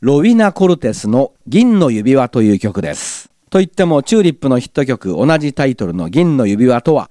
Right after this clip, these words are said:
全く違う別の曲なんですけどもね。ロウィナ・コルテス、千九百六十三年、昭和三十八年、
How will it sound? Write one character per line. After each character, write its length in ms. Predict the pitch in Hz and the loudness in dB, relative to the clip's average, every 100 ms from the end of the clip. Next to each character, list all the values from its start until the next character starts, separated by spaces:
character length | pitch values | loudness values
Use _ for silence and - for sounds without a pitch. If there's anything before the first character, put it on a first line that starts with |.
| - | -6
全 180 | 113 127 - 214 | -4 -4 -2 -2
く 100 | 175 | -4
違 240 | - - 127 | -4 0 0
う 80 | 101 | 0
別 240 | 104 110 | -4 -2
の 140 | 160 151 | 0 0
曲 240 | 135 131 | -2 0
な 100 | 117 | 0
ん 80 | 92 | -2
で 80 | 78 | -6
す 80 | |
け 100 | - | -12
ど 100 | 82 | -12
も 100 | 73 | -6
ね。 300 | 110 202 165 - _ _ _ _ | -2 -2 -2 -10 _ _ _ _
ロ 140 | 135 147 | 0 2
ウ 40 | |
ィ 100 | 214 | 2
ナ・ 200 | 190 160 | 0 0
コ 120 | 165 | -2
ル 100 | 135 | -2
テ 140 | 98 85 | -4 -10
ス、 300 | - 78 - | -10 -12 -8
千 240 | - 190 160 | -2 -2 0
九 100 | 131 | -2
百 240 | 117 107 | -2 -2
六 300 | 101 117 160 | -2 0 0
十 240 | 135 139 | 0 -2
三 240 | 123 135 117 | -2 -4 -2
年、 160 | 107 | -4
昭 180 | 104 156 | -2 0
和 140 | 147 135 | 0 -2
三 240 | 190 175 | -2 -2
十 180 | 117 104 | -2 -4
八 260 | 92 104 | -4 -2
年、 280 | 131 95 - | 0 0 -8